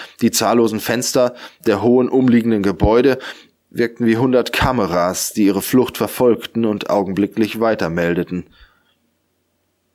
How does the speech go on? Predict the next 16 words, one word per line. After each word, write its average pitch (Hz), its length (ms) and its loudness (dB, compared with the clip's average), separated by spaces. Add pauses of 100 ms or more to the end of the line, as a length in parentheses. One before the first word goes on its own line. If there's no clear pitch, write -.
Von 117 200 -6
ferne 123 440 0
hörte 120 220 0
Geist 113 340 0
laute 117 260 2
Stimmen. 107 520 0 (640)
Offenbar 110 420 -2
hatte 123 180 -2
Strolch 123 400 0
den 117 200 0
Blockwart 127 480 0
tatsächlich 127 500 -4
in 92 80 -4
einen 87 160 -4
Streit 101 420 -2
verwickelt, 101 540 -2